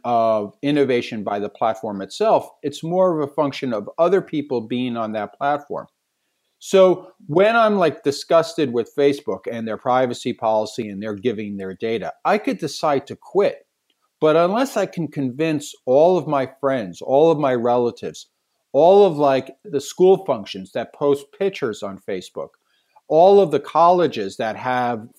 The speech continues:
Facebook for the children, so if you want to see your children's activities, you have to go on Facebook.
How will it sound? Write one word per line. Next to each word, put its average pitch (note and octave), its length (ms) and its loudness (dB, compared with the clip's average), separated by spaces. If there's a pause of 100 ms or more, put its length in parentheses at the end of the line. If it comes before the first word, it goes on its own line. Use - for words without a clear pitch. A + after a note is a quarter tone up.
Facebook D#3 600 2
for - 200 -10
the G#2+ 120 -6
children, D#3+ 720 0 (280)
so - 180 -2
if A#2 80 -2
you C3+ 100 0
want C#3+ 140 2
to C#3+ 80 -4
see D3+ 100 -2
your C3 360 0
children's B2+ 400 -2
activities, C#3 640 -4
you B2 60 -2
have A#2 100 -6
to A#2 80 -8
go A2 140 -4
on G#2 100 -12
Facebook. C#3 320 -4